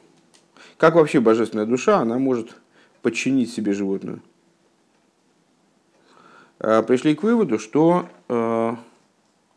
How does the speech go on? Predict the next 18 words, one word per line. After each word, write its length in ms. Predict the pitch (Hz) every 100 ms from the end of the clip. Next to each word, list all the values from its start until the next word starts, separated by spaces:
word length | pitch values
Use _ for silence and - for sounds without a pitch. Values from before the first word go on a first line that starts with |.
| _ _ -
заставить 520 | 120 120 160 131 123
её 100 | 123
сменить 400 | 110 131 139 131
свой 160 | 117 117
дас. 380 | 98 87 - _ _ _ _ - -
На 140 | 117 117
самом 180 | 160
деле 180 | 139 127
есть 120 | 131
вопрос 360 | 123 120 127 110
и 40 |
обратный. 580 | 107 110 104 92 107 170 - _ _ _ - -
Как 140 | - 120
животная 420 | 117 104 92 101
душа 200 | - 131
может 280 | 120 117 117
заставить 420 | 117 110 120 107
сменить 560 | - 123 120 120 104